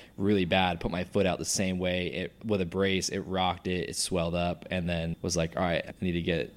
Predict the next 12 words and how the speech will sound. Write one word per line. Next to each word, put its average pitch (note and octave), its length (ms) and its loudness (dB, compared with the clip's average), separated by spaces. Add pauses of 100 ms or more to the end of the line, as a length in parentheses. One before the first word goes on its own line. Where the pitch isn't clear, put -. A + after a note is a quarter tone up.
onto F2+ 300 -2
this." F2 480 -2
And F2+ 120 2
then E2+ 380 0
after F2+ 280 2
that E2 100 2
trip E2+ 260 0
is E2 140 -4
when E2+ 100 0
I D#2 60 -4
came E2 240 -2
back. E2 420 -2